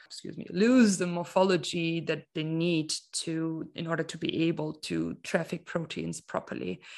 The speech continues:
And we basically concluded from that, that's why people that have sickle cell anemia are protected from severe symptoms, because the parasite cannot, uh,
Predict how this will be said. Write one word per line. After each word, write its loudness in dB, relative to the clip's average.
And 2
we 4
basically 0
concluded -2
from -4
that, -4
that's 4
why 4
people -2
that 4
have -2
sickle 2
cell 4
anemia 4
are -2
protected -4
from 0
severe -2
symptoms, -4
because -8
the -10
parasite 2
cannot, 2
uh, 8